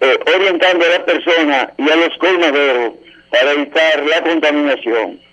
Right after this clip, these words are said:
Saldremos por toda la calle en un vehículo a cooperar para evitar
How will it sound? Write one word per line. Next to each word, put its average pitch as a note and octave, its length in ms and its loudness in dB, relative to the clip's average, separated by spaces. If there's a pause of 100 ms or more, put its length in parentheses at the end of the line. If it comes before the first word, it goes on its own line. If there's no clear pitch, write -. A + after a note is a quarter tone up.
(360)
Saldremos C3+ 520 0
por C#3+ 200 -2
toda E3+ 280 0
la D3 80 -4
calle D#3 320 0
en C#3 80 -4
un D3 80 -4
vehículo C#3+ 560 -4 (1000)
a C#3+ 140 0
cooperar D#3 840 -2 (160)
para E3+ 220 0
evitar E3+ 580 0